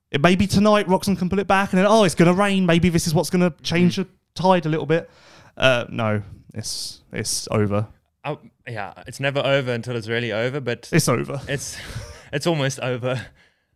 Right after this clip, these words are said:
Speaker 2: How, how many points does he have now?
Speaker 1: I think it's
Speaker 2: Twenty-four or
Speaker 1: yeah,
Speaker 2: something?
Speaker 1: twenty-four, I think I saw.
Speaker 2: Yeah, that's almost a full race.
Speaker 1: Twenty-two, which is
Speaker 2: Almost a
Speaker 1: really
Speaker 2: full
Speaker 1: no
Speaker 2: race.
Speaker 1: better.
Speaker 2: I mean, i-, in the,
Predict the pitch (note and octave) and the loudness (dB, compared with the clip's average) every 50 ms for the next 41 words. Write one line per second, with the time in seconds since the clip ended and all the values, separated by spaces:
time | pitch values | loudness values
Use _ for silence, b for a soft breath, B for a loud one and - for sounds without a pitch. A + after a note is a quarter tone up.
0 | _ _ - _ _ A#2 B2 D3 D3+ D3 - B2+ D3 D#3+ E3 E3+ D#3+ - F3 E3 | _ _ -20 _ _ -10 -6 -6 -6 -6 -6 -6 -6 -6 -6 -8 -8 -8 -8 -8
1 | D#3+ D3 D#3 D3+ D#3+ D#3+ D#3+ D#3 D#3 E3 F#3 G3+ G3+ - C#3+ C3+ _ - A3+ A3+ | -8 -8 -8 -8 -6 -6 -6 -6 -6 -10 -10 -10 -12 -14 -18 -20 _ -14 -14 -12
2 | G#3 - D#3+ - - D3+ D3 C3+ C3 - F3+ D#3 D#3+ F3+ E3+ E3+ F#3 D#3+ C3 F3+ | -10 -10 -12 -6 -4 -4 -4 -4 -6 -6 -6 -6 -6 -6 -6 -6 -6 -6 -6 -8
3 | F#3 F3 E3 D#3 C3+ - E3 D#3+ C#3 A#2 - C3 A#2 A#2 G#2+ - - C3+ A#2 - | -8 -10 -10 -12 -10 -8 -4 0 0 0 0 0 -2 0 -2 -2 -4 -4 -6 -6
4 | - _ _ _ _ _ _ _ A2 A2 A2 G#2 G#2 A2 G#2+ G#2 - - - - | -16 _ _ _ _ _ _ _ -20 -16 -14 -12 -10 -8 -10 -10 -12 -14 -18 -18
5 | _ _ _ _ _ - G2+ A2+ G#2+ - - - - A#2+ A2 G#2+ D#3+ D#3+ D#3+ D3+ | _ _ _ _ _ -12 -12 -10 -10 -12 -14 -16 -14 -12 -6 -2 -2 0 0 -2
6 | - - D3+ C3+ A#2 G#2 - _ b b b b b b b b b b b - | -2 -2 -2 -2 -2 -4 -8 _ b b b b b b b b b b b -8
7 | B2+ - - A#2+ A2+ A2 - B2+ B2+ B2+ A#2+ A#2+ A#2+ A#2 A#2 A2+ B2 A#2 A2+ D3+ | -8 -6 -6 -8 -8 -8 -8 -4 -4 -2 -2 0 -2 -2 -2 0 -2 -2 -2 -2
8 | D#3 D3 - _ - C3 A#2+ - _ _ - - - D3 C#3+ C3 | -4 -4 -8 _ -14 -16 -16 -16 _ _ -20 -12 -8 -8 -8 -8